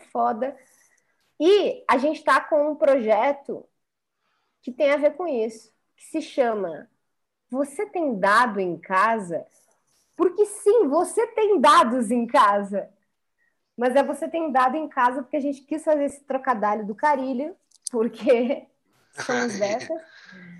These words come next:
Você tem dado em casa, a gente vai fazer outros tipos de análise de dados como essa, só que mais relacionados ao futuro do trabalho. É, então vocês vão ver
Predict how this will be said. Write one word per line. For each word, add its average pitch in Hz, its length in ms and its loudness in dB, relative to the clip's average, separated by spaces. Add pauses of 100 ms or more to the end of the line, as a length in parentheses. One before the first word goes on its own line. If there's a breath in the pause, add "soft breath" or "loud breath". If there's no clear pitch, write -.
(340 soft breath)
Você 254 280 0
tem 254 120 -2
dado 226 180 0
em 254 100 -6
casa, 269 560 4
a 247 140 -2
gente 277 220 0
vai 277 120 2
fazer 254 640 -2
outros 277 500 -2
tipos 220 480 -8
de 185 80 -6
análise 175 720 -6
de 156 300 -12
dados 185 640 2 (100)
como 208 340 -4
essa, 226 480 0
só 226 200 -6
que 220 180 -8 (680)
mais 233 320 0
relacionados 196 540 -6
ao 180 80 -8
futuro 175 320 -14
do 175 100 -18
trabalho. 214 640 -4 (920)
É, 226 400 0
então 240 240 -6
vocês 311 160 -8
vão 302 160 0
ver 233 220 -4